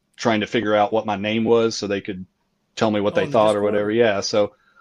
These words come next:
Speaker 1: on the Discord, it is the same as my Xbox Live gamer tag. It's Blaster eight five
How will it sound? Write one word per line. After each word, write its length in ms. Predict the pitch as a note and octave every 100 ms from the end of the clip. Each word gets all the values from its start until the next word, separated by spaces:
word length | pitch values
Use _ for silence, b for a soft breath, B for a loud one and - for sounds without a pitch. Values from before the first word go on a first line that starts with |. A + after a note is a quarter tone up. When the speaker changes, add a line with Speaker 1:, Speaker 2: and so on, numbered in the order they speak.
| b -
Speaker 1:
on 180 | C3+
the 80 | D3
Discord, 540 | C3 C#3 - A#2+ A2 A2
it 80 |
is 160 | G#2 G2
the 260 | G#2 G2+ A2+
same 360 | - C3+ B2+ B2+
as 140 | A2
my 200 | A2 G#2+
Xbox 460 | G#2 - G#2+ G2+ -
Live 220 | G2+ F#2+
gamer 260 | G#2 G2+ F#2+
tag. 320 | G#2 F#2+ F#2+
It's 140 | F2+
Blaster 720 | G2+ G2+ G#2+ A2+ - B2 A#2 A2+
eight 220 | A2 A#2
five 500 | - G2+ G2 G2